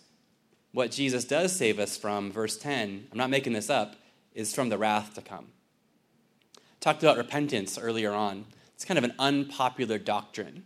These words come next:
in two thousand nineteen, but it's nothing compared to wrath. Talk about an unpopular doctrine. Wrath is God's determined and settled indignation against sin.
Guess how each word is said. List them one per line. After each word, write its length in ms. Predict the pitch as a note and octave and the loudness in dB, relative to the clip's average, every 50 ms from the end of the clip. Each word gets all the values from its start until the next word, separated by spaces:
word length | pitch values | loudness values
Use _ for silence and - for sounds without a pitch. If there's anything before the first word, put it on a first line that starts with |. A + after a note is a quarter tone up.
| - | -14
in 100 | - A2 | -12 -6
two 120 | - B2 A2+ | -4 -2 0
thousand 320 | A#2+ G#2+ G#2 G#2 G#2+ G#2 | 0 0 0 -2 -4 -6
nineteen, 540 | G#2 G2+ G2 E2 - - G#2 F#2 D2 - - _ _ _ _ _ _ _ _ _ _ _ _ _ _ _ _ | -6 -6 -6 -8 -8 -8 -6 -8 -8 -10 -16 _ _ _ _ _ _ _ _ _ _ _ _ _ _ _ _
but 120 | - A2+ A#2 | -4 -2 -2
it's 160 | C3 C3 - | -2 -2 -4
nothing 580 | G#2+ G#2 G#2+ A2+ B2+ C3+ C3 C3+ - B2+ A2 G#2 | -4 -2 0 2 2 2 2 2 0 0 0 0
compared 600 | G#2 A2+ G#2+ G#2 G2+ - A2 G2+ G2 G2 F#2+ F#2+ | -2 -2 -4 -4 -2 0 0 2 2 0 -2 -4
to 100 | - G#2+ | -6 -6
wrath. 680 | F#2+ F#2+ G2+ G#2+ G2+ F#2+ F2+ F2+ - - - - - _ | -6 -4 -2 -2 -2 -2 -4 -6 -8 -10 -14 -18 -20 _
Talk 220 | - B2 A#2+ A#2+ - | 2 4 4 4 6
about 180 | A#2+ A#2 A2 | 4 4 4
an 60 | A2 - | 4 2
unpopular 840 | A#2+ A2+ A2+ G#2+ - - A2 G#2+ G#2 A2 G#2+ F#2+ G2+ G2 F#2+ F#2 | 0 0 0 -2 0 0 0 0 0 0 -4 -4 -4 -4 -4 -6
doctrine. 640 | E2+ - - G2+ G2 G2+ G2+ - - F#2+ D#2+ E2 E2 - _ _ _ - - - - - _ - | -6 -4 -2 -2 -2 -2 -4 -8 -12 -14 -14 -14 -18 -20 _ _ _ -20 -20 -20 -20 -20 _ -2
Wrath 340 | B2 C3 C#3+ D#3+ F#3 F#3 - | 2 4 6 6 4 4 2
is 140 | D3+ B2+ - | -2 -2 -2
God's 560 | - C3 B2 B2 A#2+ B2 A#2+ A#2+ A#2+ A#2+ - | 0 0 2 2 2 2 0 0 -2 -6 -8
determined 800 | - B2 - - - - B2+ B2+ C3 D#3+ F3+ G3 G#3 G3+ - - - _ _ _ _ _ _ _ _ - | -8 -8 -8 -6 -8 -6 -4 -4 -2 -2 -2 -2 -4 -6 -10 -14 -20 _ _ _ _ _ _ _ _ -8
and 400 | A2 A2 G#2+ G#2+ G#2+ G#2+ G#2 - - - | -4 -4 -2 -2 -2 -2 -4 -6 -8 -8
settled 680 | - - - - A#2+ B2 C#3+ D3 D#3 D#3 D#3+ D#3 - - - _ _ _ _ | -6 -4 -2 0 0 2 2 0 0 -2 -4 -6 -8 -12 -14 _ _ _ _
indignation 1300 | - D#3+ E3 E3+ E3+ D#3+ E3 D#3 C3+ B2+ B2 A#2+ A#2+ A#2+ B2 C3+ C3 - - - G2 F#2 E2+ E2 E2 B2 - _ _ _ _ _ | 0 2 2 2 2 2 2 0 0 0 -2 0 0 0 0 -2 -2 -4 -6 -6 -8 -10 -12 -16 -20 -20 -20 _ _ _ _ _
against 720 | G#2+ G#2+ F2+ A2+ G#2 G2 F#2+ G2 - - - - - - | -8 -6 -4 -2 -2 -2 -4 -4 -6 -6 -6 -6 -10 -12
sin. 460 | - - - G#2+ G2 F#2 D#2+ C#2+ C#3 | -10 -8 -6 -6 -6 -6 -10 -14 -18